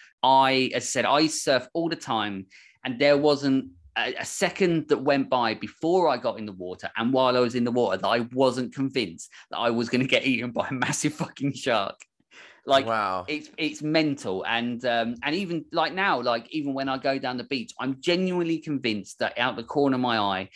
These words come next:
Speaker 1: I'm just gonna see some sort of, like, fin going around and stuff. Um, I, I love surfing and I love being in the water, but I'm so cautious of it still because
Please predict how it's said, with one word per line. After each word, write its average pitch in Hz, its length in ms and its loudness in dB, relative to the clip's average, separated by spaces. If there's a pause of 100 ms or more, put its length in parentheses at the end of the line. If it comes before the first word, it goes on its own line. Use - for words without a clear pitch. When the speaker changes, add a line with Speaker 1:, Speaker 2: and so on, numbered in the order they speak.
(180)
Speaker 1:
I'm 120 160 2
just 123 180 -2
gonna 117 140 -2
see 107 460 -6 (160)
some 120 180 0
sort 123 180 0
of, 131 60 2
like, 107 220 0
fin 127 540 2
going 101 280 2
around 101 460 0
and 101 140 -8
stuff. 101 520 -2 (360)
Um, 131 300 0
I, 135 200 4
I 143 220 2
love 147 400 4
surfing 131 520 -2
and 120 100 -2
I 120 60 0
love 135 260 0
being 117 360 -4
in 104 100 -8
the 101 80 -10
water, 98 300 -6
but 107 80 0
I'm 117 180 -2
so 139 340 0
cautious 160 600 -2
of 92 140 -8
it 95 80 -8
still 95 220 -4
because 110 720 0